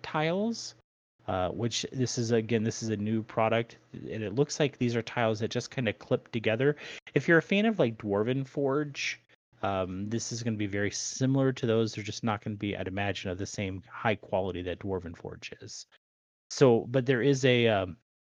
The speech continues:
Wow, there's a whole lot that you can pre-order. These are pretty cool, actually, looking at 'em. They're on the WizKids website. It's one of the first things you see as you pop on there.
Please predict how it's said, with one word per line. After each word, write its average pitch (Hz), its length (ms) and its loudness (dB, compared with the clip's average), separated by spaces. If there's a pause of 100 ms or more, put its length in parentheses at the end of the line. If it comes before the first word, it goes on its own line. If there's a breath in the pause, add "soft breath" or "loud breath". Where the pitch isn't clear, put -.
(580)
Wow, 120 140 2
there's 120 180 -4
a 101 60 -4
whole 147 240 -6
lot 117 220 0
that - 200 -6
you 117 60 -4
can 107 120 -6
pre-order. 110 460 0
These 156 180 0
are 277 60 2
pretty 196 300 0
cool, 175 340 2
actually, 98 460 -2
looking 110 360 -4
at 95 140 -4
'em. 98 160 -6 (460 soft breath)
They're 120 160 6
on 120 80 6
the 120 60 4
WizKids 135 420 4
website. 110 640 6
It's - 160 -12
one 110 100 2
of 107 80 2
the 101 60 -4
first - 260 0
things 101 160 -4
you 101 60 -2
see 107 240 0
as 95 100 -4
you 101 60 -4
pop - 280 -4
on 104 160 0
there. 95 240 -4